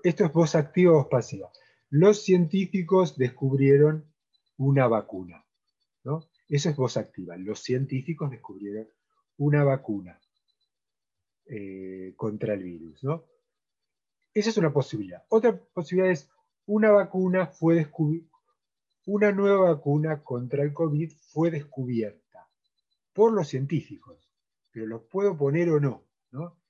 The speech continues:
Si yo hago ese cambio, si pongo como sujeto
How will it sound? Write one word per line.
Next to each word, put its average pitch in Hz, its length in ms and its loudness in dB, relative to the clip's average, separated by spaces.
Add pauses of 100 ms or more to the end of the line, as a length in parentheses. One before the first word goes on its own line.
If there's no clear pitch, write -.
(160)
Si - 160 -12
yo 220 180 -6
hago 240 140 -4
ese 156 220 -8
cambio, 101 580 -12
si - 100 -20
pongo 160 360 -12
como 117 200 -18
sujeto - 540 -20